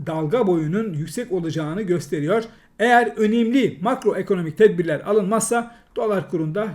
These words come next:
yön maalesef arkadaşlar yukarı doğru olacak ve görmüş olduğumuz o on sekiz seviyesini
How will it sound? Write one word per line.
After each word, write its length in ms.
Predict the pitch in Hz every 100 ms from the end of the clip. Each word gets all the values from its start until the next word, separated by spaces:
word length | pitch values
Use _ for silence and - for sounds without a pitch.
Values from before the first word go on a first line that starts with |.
| -
yön 360 | 196 202 226
maalesef 480 | 180 226 170 - 160
arkadaşlar 600 | 165 156 160 151 - 220 220 - _
yukarı 400 | 247 - 202 160
doğru 260 | 170 190 175
olacak 540 | 180 208 156 190 220 -
ve 180 | 208 247
görmüş 400 | 185 220 269 -
olduğumuz 500 | 247 202 190 185 -
o 180 | - 220
on 160 | 233 254
sekiz 320 | - 175 170
seviyesini 640 | 240 185 175 160 185 240